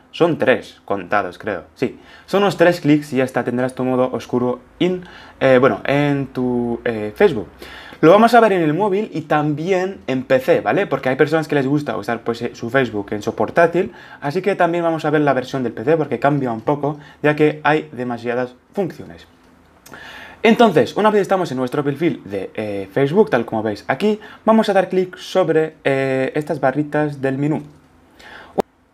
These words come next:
Una vez ahí, vamos a bajar abajo hasta donde dice configuración y privacidad. Le damos clic y ahora, tal como veis aquí, dice modo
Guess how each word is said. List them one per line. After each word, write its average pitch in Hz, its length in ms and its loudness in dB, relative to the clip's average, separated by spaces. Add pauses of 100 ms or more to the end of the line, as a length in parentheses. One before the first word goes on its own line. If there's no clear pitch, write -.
(240)
Una 214 160 6
vez 139 100 4
ahí, 156 240 0
vamos 220 420 2
a 180 80 4
bajar 175 460 2
abajo 151 460 0
hasta 147 240 -2
donde 143 240 -2
dice 131 500 -4
configuración 156 920 2
y 135 160 -4 (160)
privacidad. 107 560 -2 (420)
Le 98 100 -8
damos 202 300 4
clic 233 360 -4 (920)
y 240 120 8
ahora, 233 400 8
tal 247 180 4
como 240 180 2
veis 226 200 2
aquí, 208 360 -4
dice 185 460 -2
modo 175 520 4